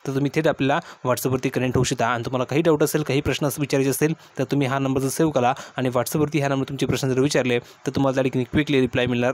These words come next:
आहे. म्हणून सर्वांनी हा number save करा आणि तुम्हाला काही डाऊट असेल तर तुम्ही त्या थेट आपल्या WhatsApp-वरती connect होऊन तुमचे संपूर्ण डाऊट विचारू शकता. म्हणून सर्वांनी हा नंबरचा एक स्क्रीनशॉट काढून घ्या, जेणेकरून तुम्ही easily हा number देखील save करू शकतात. आता आपण पुढे जाऊया संपूर्ण माहिती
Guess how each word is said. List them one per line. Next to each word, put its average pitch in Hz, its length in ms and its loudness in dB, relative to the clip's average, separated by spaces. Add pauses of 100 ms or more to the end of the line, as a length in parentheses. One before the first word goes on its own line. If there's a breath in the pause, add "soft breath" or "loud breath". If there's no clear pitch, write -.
आहे. 117 200 -2 (260 loud breath)
म्हणून 131 120 0
सर्वांनी 147 320 0
हा 139 80 0
number 131 200 0
save 147 220 0
करा 135 180 2
आणि - 380 -4
तुम्हाला 131 160 0
काही 123 140 -2
डाऊट 123 180 2
असेल 165 240 0
तर 156 100 -12
तुम्ही 135 160 -2
त्या 135 120 2 (140)
थेट 147 160 0
आपल्या 135 240 2
WhatsApp-वरती 127 400 -2
connect 147 240 0
होऊन 156 100 4 (240 loud breath)
तुमचे 131 200 -2
संपूर्ण 123 300 0
डाऊट 123 200 0
विचारू 139 320 -2
शकता. 120 340 -2 (260 loud breath)
म्हणून 135 120 0
सर्वांनी 139 340 2
हा 135 60 0
नंबरचा 131 320 0
एक 120 60 -4
स्क्रीनशॉट 135 400 -2
काढून 139 180 0
घ्या, 143 140 0 (320 loud breath)
जेणेकरून 147 340 0
तुम्ही 143 180 -2
easily 143 340 0 (220 loud breath)
हा 123 80 -2
number 120 200 0
देखील 123 200 -2
save 117 240 -2
करू 214 180 4 (200 loud breath)
शकतात. 117 420 -2 (240 loud breath)
आता 151 200 0
आपण 165 140 2
पुढे - 240 0
जाऊया 131 180 2
संपूर्ण 123 300 -2
माहिती 113 260 0